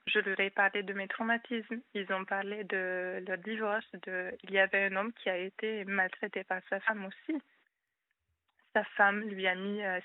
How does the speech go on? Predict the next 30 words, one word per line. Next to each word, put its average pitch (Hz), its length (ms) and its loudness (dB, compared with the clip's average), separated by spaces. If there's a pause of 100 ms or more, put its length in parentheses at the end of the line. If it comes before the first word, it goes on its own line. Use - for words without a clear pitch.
ses 190 100 -2
doigts 202 520 0
dans 185 120 -4
les 185 180 -4 (100)
yeux 233 160 -4
pendant 180 240 -2
qu'il - 160 -14
conduisait. 208 600 -4 (760)
Elle 180 220 2
lui 185 120 -6
a 180 80 0
planté 185 360 -6
un 180 60 -8
couteau 254 580 -6
dans 202 100 2
la 175 140 -2
cuisse. 262 300 -6 (440)
Donc 196 160 -2 (140)
forcément, 233 500 2 (680)
quand 214 220 -2
on 202 80 6
a 190 80 10
partagé 220 560 6
nos 214 140 -2
vécus, 220 460 0 (380)
on 214 140 6
a 202 80 6
créé 202 360 0
des 190 160 2
liens. 269 340 0